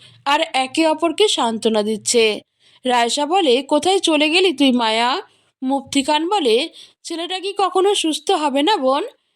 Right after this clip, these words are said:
রাইসা বলে, "রাইসুল তো বলেছে মায়া ফিরে আসলে মায়ের অবস্থার পরিবর্তন হতে পারে।"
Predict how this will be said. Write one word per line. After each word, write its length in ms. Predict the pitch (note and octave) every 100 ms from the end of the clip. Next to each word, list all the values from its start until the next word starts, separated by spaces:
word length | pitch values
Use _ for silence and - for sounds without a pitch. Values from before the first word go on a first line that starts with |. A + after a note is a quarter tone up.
| _ _
রাইসা 420 | C4 A#3 A#3 D4
বলে, 380 | C#4 C#4+ C#4+ F4 A#4 _ _ -
"রাইসুল 520 | C4+ C4 B3+ C4 F4+
তো 140 | D#4 D#4+
বলেছে 420 | D4 E4 F#4+ F#4+
মায়া 360 | C4+ A3+ A#3+
ফিরে 320 | C#4 - B3+ C#4+
আসলে 560 | F4 F#4+ D4+ A3 C#4 F4 - - B3
মায়ের 420 | B3 B3+ B3+ D#4 -
অবস্থার 560 | B3 B3 D4 D4 E4+ E4+
পরিবর্তন 680 | D4 C#4+ C#4 D4 C#4+ E4 D4+
হতে 200 | D4+ D#4
পারে।" 440 | D4+ C#4+ D4+ G#4+